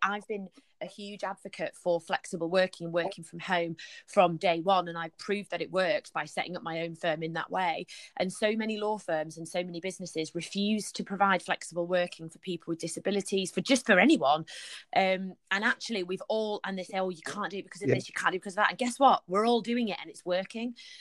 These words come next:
Speaker 1: And so, you know, it's, it's kind of the home working revolution that we've, that we've all been asking for. It's happened. And yes, okay, the circumstances are,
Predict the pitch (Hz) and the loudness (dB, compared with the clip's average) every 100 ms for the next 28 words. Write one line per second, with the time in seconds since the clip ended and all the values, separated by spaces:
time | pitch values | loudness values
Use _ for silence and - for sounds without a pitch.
0 | - 196 202 - 190 190 190 - - _ | -6 -4 -2 0 0 0 -4 -12 -20 _
1 | 196 185 156 180 - 196 - 220 214 220 | -2 -2 -4 -6 -8 -8 -6 0 0 2
2 | - 180 208 202 196 196 190 196 185 180 | -2 0 0 2 0 -2 -4 -4 -2 -4
3 | 175 202 - 208 196 190 190 - 156 185 | -6 -6 -4 -4 -6 -6 -8 -8 0 2
4 | 185 - 190 185 180 175 - - _ - | 2 0 2 4 2 0 -6 -20 _ 0
5 | 175 - 196 - - 180 - 151 101 160 | 2 4 0 -2 -4 -4 0 -2 0 0
6 | 196 139 - 214 - 185 - 202 190 180 | -2 -6 -6 -8 -4 -6 -4 -6 -4 -2
7 | 185 196 - 190 196 180 - 175 180 - | 0 0 -2 -6 -4 -2 0 0 -2 -6
8 | 175 - 170 | -6 -4 0